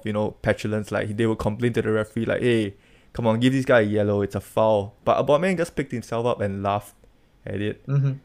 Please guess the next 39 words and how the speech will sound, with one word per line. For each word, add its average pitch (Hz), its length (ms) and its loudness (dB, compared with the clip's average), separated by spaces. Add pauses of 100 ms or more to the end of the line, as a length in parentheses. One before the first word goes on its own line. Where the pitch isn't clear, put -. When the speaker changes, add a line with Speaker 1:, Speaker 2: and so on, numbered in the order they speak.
(140)
Speaker 1:
And, 170 260 6 (1300)
I 147 80 2
don't 165 200 4
know, 113 60 -2 (160)
as - 160 -2
an 180 120 0
Arsenal 196 360 -2
fan, 131 560 -2 (240)
if - 120 -12
you 131 60 2
look 160 220 2
at 107 160 2
it, 110 140 0
I 107 60 2
would 110 200 2
be 110 80 -4
extremely 117 460 -4
pissed, - 320 -6
you 98 40 -10
know, 101 100 -4
like, 104 180 -6
here 160 160 2
is 147 160 0
your 104 80 0
captain, 107 540 -6
your, 107 360 -2 (380)
the 117 100 0
guy 131 380 8
who 127 140 2
is 120 140 0
being 117 280 -4
paid 110 260 -6
the 104 80 -6
most 101 400 -6
in 104 100 -8
the 104 80 -12
club, 104 260 -6
you 110 60 -8
know, 104 220 -6